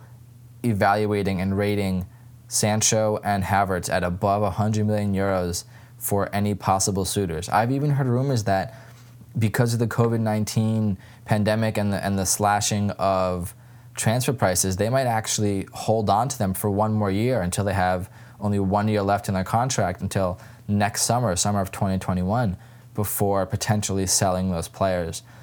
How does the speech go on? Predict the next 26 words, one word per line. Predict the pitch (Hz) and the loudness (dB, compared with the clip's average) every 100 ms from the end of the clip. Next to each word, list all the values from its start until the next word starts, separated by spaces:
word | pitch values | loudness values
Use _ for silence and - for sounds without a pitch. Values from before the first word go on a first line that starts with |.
| - - | -20 -8
So | - 98 92 87 90 - - - - | -2 2 2 0 -4 -12 -20 -20 -8
they | 104 107 110 | -2 0 2
definitely | 107 110 135 131 127 123 - - - - | 0 0 0 0 0 -2 -6 -16 -20 -6
see | - - - 110 107 104 101 92 - - - - - - - - | -2 0 0 0 0 0 0 -4 -8 -20 -20 -20 -20 -20 -20 -10
talent | - 104 107 120 117 | 0 2 2 0 -2
in | 113 107 | 0 0
these | 107 | 0
players | - 107 117 131 143 - - - - | 0 2 2 0 -2 -6 -18 -16 -6
and | 104 | -2
are | 98 | 2
not | 98 110 120 | 2 2 0
willing | 113 110 110 | 0 0 -2
to | 104 | -2
let | 104 | -2
them | 104 98 | 0 0
go | 98 107 | 0 0
for | - 92 92 87 | -2 0 0 0
less | 90 92 - | 0 -2 -2
than | 101 95 | -2 -2
what | 90 | -2
they | 101 | -2
think | 98 - 95 92 | -4 -2 -4 -2
they | 92 90 | -2 -2
are | 90 85 | -2 -2
worth. | 107 101 - - - - - - - | -2 -2 -6 -16 -20 -20 -20 -18 -8
So | - 98 95 92 90 | -2 0 2 0 -2